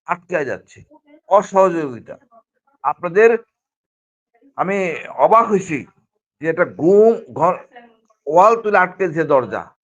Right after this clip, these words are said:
যাতে বের করে, বাইর করে না পারে আরমান কোথায় ছিল, বর্ণনার সাথে মিলতেছে না। তো ফুটা করে দেখা যায় ভিতরে রুম, অর্থাৎ এই, এই ফ্যাসিস্টরা যারা সহযোগী,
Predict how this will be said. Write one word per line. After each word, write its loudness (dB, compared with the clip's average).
যাতে -12
বের -6
করে, -2
বাইর -6
করে -6
না -2
পারে -6
আরমান -2
কোথায় -6
ছিল, -16
বর্ণনার -2
সাথে -8
মিলতেছে -12
না। -20
তো -14
ফুটা -2
করে 2
দেখা -4
যায় -4
ভিতরে -8
রুম, -10
অর্থাৎ -8
এই, -10
এই -4
ফ্যাসিস্টরা -12
যারা -4
সহযোগী, -2